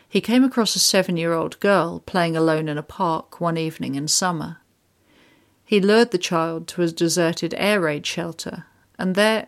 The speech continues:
he held her by the throat until she lost consciousness, before masturbating over her body. The following day,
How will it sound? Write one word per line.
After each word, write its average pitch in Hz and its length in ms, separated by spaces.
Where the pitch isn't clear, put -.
he 190 240
held 233 280
her 254 40
by 202 160
the 185 140
throat - 640
until 180 360
she - 160
lost 170 360
consciousness, - 1040
before 185 260
masturbating 170 920
over 160 240
her 160 160
body. 175 560
The 175 80
following 208 540
day, 175 540